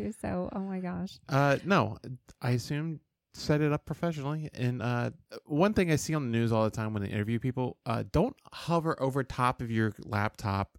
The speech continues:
Speaker 2: so that the mic and the camera are going right up your nose.
Speaker 1: That is
Speaker 2: This is the
Speaker 1: such
Speaker 2: worst.
Speaker 1: Mm-hmm. That's a good tip.
Speaker 2: Uh,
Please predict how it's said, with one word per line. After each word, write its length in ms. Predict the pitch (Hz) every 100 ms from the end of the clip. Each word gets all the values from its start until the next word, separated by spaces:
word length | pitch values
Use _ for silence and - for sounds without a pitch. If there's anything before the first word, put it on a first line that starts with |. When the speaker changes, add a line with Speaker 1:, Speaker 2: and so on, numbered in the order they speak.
| _ -
Speaker 2:
so 280 | - 113 104
that 200 | 104 98
the 140 | 95
mic 680 | 95 98 110 117 135 127 - _
and 120 | 107
the 60 | 101
camera 420 | - 135 135 131 -
are 100 | 101
going 240 | 107 98
right 320 | 98 104 113
up 100 | 110
your 120 | 107
nose. 340 | 101 - - - _ _ - 156
Speaker 1:
That 180 | 147 - 131
is 80 | 131
Speaker 2:
This 120 | 117
is 80 | 117
the 120 | -
Speaker 1:
such 60 | 107
Speaker 2:
worst. 380 | 110 95 95 - 180
Speaker 1:
Mm-hmm. 340 | 170 160 151 147
That's 180 | 147 -
a 60 | 135 _ -
good 240 | 156 131
tip. 320 | - 131 123 - - _ _
Speaker 2:
Uh, 260 | 120 113